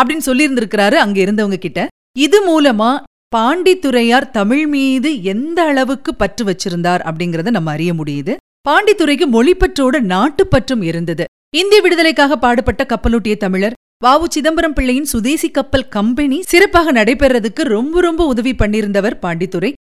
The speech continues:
தன்னுடைய நண்பர்களையும் அதில் ஈடுபடும்படி செஞ்சிருக்காரு. இப்படி மொழிக்கும் நாட்டுக்கும் பல்வேறு தியாகங்களை செய்த பாண்டித்துரை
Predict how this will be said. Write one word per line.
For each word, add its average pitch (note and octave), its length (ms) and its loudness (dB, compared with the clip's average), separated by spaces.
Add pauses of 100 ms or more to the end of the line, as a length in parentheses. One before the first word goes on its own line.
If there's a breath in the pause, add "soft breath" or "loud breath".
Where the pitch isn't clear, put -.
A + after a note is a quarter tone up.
(160)
தன்னுடைய F4 340 2
நண்பர்களையும் E4 600 0
அதில் B3+ 300 0
ஈடுபடும்படி A3+ 520 -2
செஞ்சிருக்காரு. E3+ 600 -6 (100)
இப்படி E4 420 0
மொழிக்கும் E4+ 680 -2
நாட்டுக்கும் C#4+ 760 -4 (240)
பல்வேறு F#4 460 4
தியாகங்களை C#4+ 600 0
செய்த A#3+ 640 -4
பாண்டித்துரை A3 640 -2